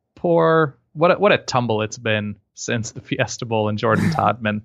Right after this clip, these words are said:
Speaker 2: That
Speaker 1: What?
Speaker 2: was, like, seventeen years ago. It was
Speaker 1: That
Speaker 2: the
Speaker 1: it
Speaker 2: Dan Orlovsky era.
Speaker 1: Yeah.
Speaker 2: That was, yeah.
Speaker 1: That was, it was a simpler time
Speaker 2: A simpler
Speaker 1: when
Speaker 2: time.
Speaker 1: uconn could just take the Big East and make their way to get just shellacked by Oklahoma.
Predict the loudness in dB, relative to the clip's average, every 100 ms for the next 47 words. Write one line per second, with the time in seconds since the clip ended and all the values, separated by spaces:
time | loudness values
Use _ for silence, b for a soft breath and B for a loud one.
0 | _ _ _ -14 -10 2 4 6 2 -6
1 | -10 -10 -8 -10 -14 -14 -16 -16 -14 -14
2 | -16 _ _ _ _ 0 0 0 -2 -2
3 | -2 -4 -4 -2 -2 -2 -6 -10 -10 -12
4 | -10 -6 -6 -8 -10 0 2 2 -2 -10
5 | -12 -12 _ _ _ _ _ _ _ _
6 | _ -2 2 4 4 0 -12 -20 _ _
7 | _ 0 2 2 2 2 0 0 -2 -4
8 | -14 _ _ -16 -2 2 4 2 4 4
9 | 4 2 -4 -8 -10 -8 -4 -4 -2 0
10 | 2 2 2 -2 -4 -4 -2 -2 0 0
11 | -2 -6 -6 0 0 0 0 0 0 0
12 | 2 0 -2 -4 -6 -6 -8 -6 -6 -10